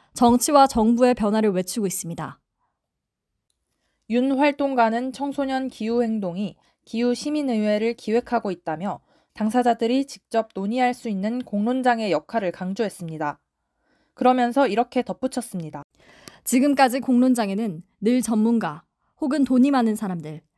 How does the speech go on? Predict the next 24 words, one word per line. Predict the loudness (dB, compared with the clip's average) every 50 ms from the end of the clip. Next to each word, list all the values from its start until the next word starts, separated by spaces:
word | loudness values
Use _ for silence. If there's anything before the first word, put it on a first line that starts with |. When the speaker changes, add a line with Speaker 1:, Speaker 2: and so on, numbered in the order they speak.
| _ _
Speaker 1:
아니면 | -2 0 2 4 4 4 2
권력이 | 2 2 2 2 2 2 2 0
있는 | 2 2 2 0
사람들밖에 | 0 -2 -4 -4 -4 -4 -6 -8 -8 -8 -6 -6
없었습니다. | -6 -6 -6 -8 -8 -8 -8 -8 -8 -8 -10 -12 -14 -16 _ _ _ _ _ _ _ _ _ _ _ _
우리 | 0 4 4 4
모두가 | 4 4 2 0 0 -2 -2 -2 -4 -4 -10 _ _ _ _ -2
기후 | 2 2 4 4 4
위기의 | 2 2 2 2 0 0
당사자로서 | 0 -2 -2 -2 -2 -2 -2 -2 -4 -4 -6 -6 -4 -4 -4 -2 -2
목소리를 | -4 -4 -4 -2 -2 0 2 2 2 2
내야 | 2 0 0 0
합니다. | 0 0 -2 -4 -6 -8 -10 -12 -14 _ _ _ _ _ _ _ _ _ _ _ _ _ _ _ _ _ _
Speaker 2:
텃밭 | -2 -2 0 4 2 2 2 0 -4
교육과 | -4 -2 -2 -2 -4 -6 _ -4 -2 0 0 0
농촌 | -2 -4 -6 -6 -6 -6 -4 -2 0
여성이 | 0 0 0 -2 -2 -4 -2 -2
만드는 | -2 -2 -2 -2 -4 -4 -4 -4 -4 -4 -6
희망. | -6 -4 -4 -2 -2 -2 -4 -8 -16 _ _ _ _ _ _ _ _ _ _ _ _ _ _ _ _ _ _ _ _ _ _ _ _ _ _ _
조진희 | -4 0 0 0 0 0 -2 0 0 -2 0
전국 | 0 0 0 0 0 -2 -4 -4 -4
교직원 | -4 -4 -4 -2 0 4 4 4 4 4
노동조합 | 0 -4 -4 -4 -4 -4 -2 0 2 2 2 2 0 -2
여성위원장은 | -2 -2 0 0 -2 -2 -2 0 0 0 0 0 0 -2 -2 -2 -4 -6 -6 -8